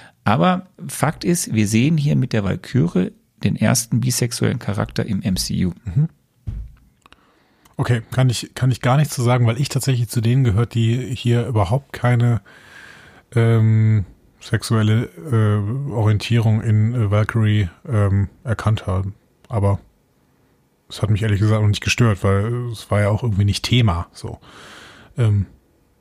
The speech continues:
Speaker 2: keine Ahnung.
Speaker 1: Ja.
Speaker 2: Ja.
Speaker 1: Gut, dann erzähl mal weiter. Wir haben jetzt hier Thor und Banner, die, also Thor ist ein, also Banner ist jetzt ein bisschen gestresst.
Speaker 2: Ja, wir müssen das mal ein bisschen versuchen, vielleicht, ähm,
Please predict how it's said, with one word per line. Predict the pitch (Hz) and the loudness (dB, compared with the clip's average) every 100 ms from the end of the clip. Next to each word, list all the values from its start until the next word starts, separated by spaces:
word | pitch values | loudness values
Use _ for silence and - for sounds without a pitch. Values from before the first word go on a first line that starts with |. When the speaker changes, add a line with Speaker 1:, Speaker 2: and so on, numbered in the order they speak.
| _ _ _ _ _ | _ _ _ _ _
Speaker 2:
keine | - 104 | -4 -2
Ahnung. | 95 92 - - | 0 -4 -8 -12
Speaker 1:
Ja. | 151 - _ _ _ - | -14 -14 _ _ _ -10
Speaker 2:
Ja. | - - _ _ _ _ - | -10 -16 _ _ _ _ -10
Speaker 1:
Gut, | - 92 | -8 -6
dann | - 156 | -2 0
erzähl | 147 143 | 0 2
mal | 131 | 4
weiter. | 110 123 127 135 | 4 2 2 0
Wir | 107 | -2
haben | 98 110 | 0 2
jetzt | 120 113 | 2 0
hier | 104 101 | -2 -2
Thor | - 113 123 | 0 2 2
und | 107 98 | 0 0
Banner, | 104 120 123 | 2 2 2
die, | 110 107 113 113 - - - - - _ | 0 -2 -2 -6 -18 -20 -20 -20 -20 _
also | 370 113 | -6 -2
Thor | 101 117 120 | -2 2 2
ist | 120 120 | 2 2
ein, | 113 107 - - _ - | 0 0 -6 -20 _ -14
also | - 110 | -6 -2
Banner | 101 104 117 | 2 2 2
ist | 110 | 2
jetzt | 107 | 0
ein | 104 | 0
bisschen | 104 113 101 98 - | 0 2 2 0 -4
gestresst. | - - - 90 - - - _ _ _ _ _ _ - - - - - _ _ _ _ _ _ _ - _ | -8 -8 -4 -4 -4 -10 -20 _ _ _ _ _ _ -16 -16 -16 -20 -20 _ _ _ _ _ _ _ -20 _
Speaker 2:
Ja, | - 98 120 113 - 277 - - - - | -4 2 2 0 -12 -20 -20 -20 -18 -12
wir | - | -2
müssen | 104 117 151 | 0 2 2
das | 113 | 2
mal | 107 107 | 2 2
ein | 104 | 2
bisschen | 131 127 | -2 -2
versuchen, | 127 110 110 131 135 | -2 0 0 2 0
vielleicht, | 107 107 - - | 2 0 -2 -2
ähm, | 117 104 101 | 0 2 2